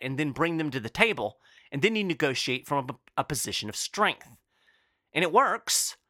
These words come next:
until somebody calls your bluff like Europe just did. So remember a while back when Trump was saying that the goal was no tariffs?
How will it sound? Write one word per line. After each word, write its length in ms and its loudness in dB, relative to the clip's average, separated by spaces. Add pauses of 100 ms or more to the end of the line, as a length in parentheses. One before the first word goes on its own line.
(240)
until 300 0
somebody 360 0
calls 380 -4
your 80 -2
bluff 480 2 (100)
like 220 0
Europe 280 2
just 300 -2
did. 240 -10 (800)
So 220 6
remember 420 2
a 80 4
while 240 4
back 300 4
when 100 -2 (120)
Trump 280 0
was 100 4
saying 340 2
that 180 0
the 40 -2
goal 300 2
was 180 2
no 180 2
tariffs? 720 2